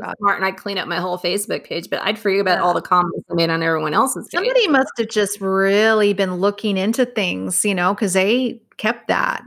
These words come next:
Speaker 1: and they found it and they screenshot it and they, you know, or actually they didn't screenshot it. I screenshot it.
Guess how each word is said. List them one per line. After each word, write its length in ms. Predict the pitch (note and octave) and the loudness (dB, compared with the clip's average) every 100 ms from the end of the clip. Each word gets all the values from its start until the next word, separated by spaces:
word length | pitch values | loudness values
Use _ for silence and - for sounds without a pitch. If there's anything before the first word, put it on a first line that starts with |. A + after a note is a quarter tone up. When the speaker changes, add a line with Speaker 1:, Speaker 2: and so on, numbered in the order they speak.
| - | -4
Speaker 1:
and 340 | F3 E3 E3 | -2 -2 -2
they 200 | E3+ F3 | 0 0
found 360 | F3 E3 F#3 G3+ | 0 0 2 4
it 200 | G3+ F3 | 4 2
and 120 | E3 | 0
they 200 | D#3+ E3 | 0 0
screenshot 640 | - - F3 F3+ - E3+ F3+ | -2 -2 0 0 0 0 0
it 80 | |
and 120 | E3+ D#3 | -2 -4
they, 200 | D#3+ - _ _ _ _ _ _ | -4 -6 _ _ _ _ _ _
you 120 | - E3 | -8 -4
know, 140 | D#3 | 0
or 140 | D#3 | 2
actually 320 | F3+ F#3+ - E3+ | 2 2 0 4
they 100 | F3 | 4
didn't 200 | G3 E3+ | 4 0
screenshot 440 | - F#3+ F#3 D#3 | 0 0 2 0
it. 80 | D#3 | 2
I 140 | F3 | 0
screenshot 640 | F#3 - E3+ E3 - D#3+ D#3 | -2 -4 -6 -6 -4 -2 0
it. 160 | E3 | -2